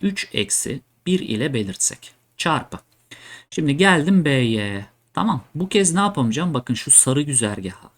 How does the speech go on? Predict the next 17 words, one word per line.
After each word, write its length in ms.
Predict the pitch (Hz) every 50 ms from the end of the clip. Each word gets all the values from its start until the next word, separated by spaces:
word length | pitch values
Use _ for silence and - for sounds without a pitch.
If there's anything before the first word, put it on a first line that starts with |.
| _ -
gelirken 580 | - 117 110 113 131 151 143 - 147 131 110 110
kullandığım 560 | - - 113 113 113 113 120 123 123 123 120
güzergahı 680 | 117 110 107 110 101 98 98 98 98 95 - - 110 98 -
seçemeyeceğim 760 | - - - 107 - - 131 127 120 104 90 90 87 85
için 300 | 82 - - - 175 185 - _ - - - _ _ _ _ -
bir, 260 | - 170 180 185 - - -
iki, 340 | 127 120 - - - - - _ -
üç. 360 | 147 202 220 - - - - _ _ _ - _ _ _ _ _ -
Üç 240 | - 240 240 - -
tane 280 | - 147 143 127 123 123
seçeneğim 640 | - - 139 131 - - 120 113 107 104 101 113 -
de 140 | 196 180 139
burada 320 | 143 135 127 - 92 90
var. 240 | 101 139 185 - _ _ _ _ _ _ _ _ -
Onu 240 | 151 185 240 339 262
da 140 | 143 117 -
ben 200 | 98 107 127